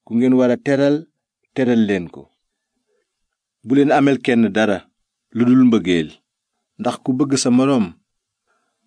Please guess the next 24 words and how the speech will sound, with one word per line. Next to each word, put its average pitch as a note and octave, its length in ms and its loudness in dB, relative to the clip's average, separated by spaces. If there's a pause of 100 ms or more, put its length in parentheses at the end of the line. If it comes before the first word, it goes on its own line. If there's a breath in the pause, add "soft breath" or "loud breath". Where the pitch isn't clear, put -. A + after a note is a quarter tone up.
(220)
wàccoo B2 360 0
nga A#2+ 140 2
ak A#2 100 2
yoonu A2 260 2
Musaa. F2+ 440 -6 (1000)
Ndaxte A2 260 -8
ndigali A#2 460 2
Yàlla A#2 240 2
yépp C#3+ 320 2 (1300)
yi A#2+ 100 0
deme A#2+ 300 4
ni, G#2+ 220 4 (560)
"Bul A2+ 240 0
njaaloo, A2+ 520 2 (440)
bul A2+ 200 -4
rey A2 240 2
nit, B2 260 0 (500)
bul G#2 220 -4
sàcc, C#3+ 360 -4 (460)
bul A2+ 180 0
bëgge," G#2+ 360 -4 (720)
walla A#2 240 0
leneen C3+ 360 2
ndigal A#2+ 360 2